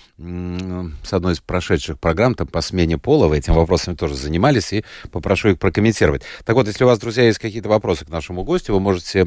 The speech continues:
задавать их в интернете, на домашней страничке Латвийское радио четыре, программа «Александр Студия». Это можете делать и в WhatsApp, назову номер двадцать восемь ноль четыре ноль четыре двадцать четыре. То есть не звонить, а писать двадцать восемь ноль четыре ноль четыре двадцать четыре.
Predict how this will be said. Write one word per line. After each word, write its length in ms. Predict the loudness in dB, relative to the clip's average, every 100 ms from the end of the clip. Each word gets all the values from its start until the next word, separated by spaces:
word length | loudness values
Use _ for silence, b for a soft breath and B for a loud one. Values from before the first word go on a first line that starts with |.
| 2
задавать 360 | 2 4 4 0
их 100 | -8
в 40 |
интернете, 460 | -4 0 0 0 0
на 80 | 0
домашней 360 | 0 -2 -6
страничке 540 | -6 0 0 0 -4 -4 B B B
Латвийское 420 | -2 -2 0 2
радио 220 | 4 2
четыре, 320 | -2 -2 -2 0
программа 380 | 2 2 2
«Александр 380 | 0 0 -2 0 -2
Студия». 300 | 0 2 0
Это 120 | 0
можете 320 | -8 -8 -8
делать 400 | 2 4 2 0
и 20 |
в 160 | -8 -8
WhatsApp, 520 | -8 2 2 2 -6
назову 360 | -8 -6 -6 -2
номер 360 | 2 4 2 B B B B
двадцать 440 | 0 2 0 -6
восемь 300 | -4 -4 -2
ноль 180 | 0 0
четыре 320 | -2 0 2
ноль 140 | 2 -2
четыре 280 | -2 0
двадцать 400 | 2 2 0 -6
четыре. 380 | -8 -8 -4 -6
То 100 | -4
есть 180 | -6 0
не 140 | 0 0
звонить, 480 | 0 2 2 2 b b b
а 140 | -2
писать 440 | -2 -4 0 -2
двадцать 440 | 2 2 2 -2 -4
восемь 300 | -2 0 -2
ноль 180 | -2 -2
четыре 340 | -2 2 2
ноль 200 | 2 -2
четыре 380 | -6 2 4 4 B B B -4 -2
двадцать 500 | 0 2 2 -2 -10 -8
четыре. 500 | -4 0 2 0